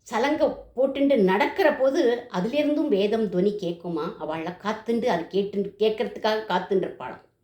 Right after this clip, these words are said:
குழந்தை பாலுக்காக அழறதுன்னு நினைச்சுண்டு குழந்தைய கையில எடுத்தா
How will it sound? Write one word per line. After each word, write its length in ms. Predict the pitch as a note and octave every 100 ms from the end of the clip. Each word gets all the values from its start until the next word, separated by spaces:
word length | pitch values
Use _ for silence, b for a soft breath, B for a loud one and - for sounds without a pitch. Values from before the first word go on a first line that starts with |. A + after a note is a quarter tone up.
| _ _ _ _ _ _ _ _
குழந்தை 360 | G3+ A3 B3+ A#3+
பாலுக்காக 680 | G3+ A3+ C#4 - B3 A#3+
அழறதுன்னு 540 | F3 G3 G#3+ G#3 A3+ F3+
நினைச்சுண்டு 500 | G3 G#3+ A3+ A#3 C#4
குழந்தைய 420 | F#3+ G3 A3 G#3+
கையில 220 | - F#3
எடுத்தா 800 | A3 F3 F3 G3+ F3+ F3 G3+ -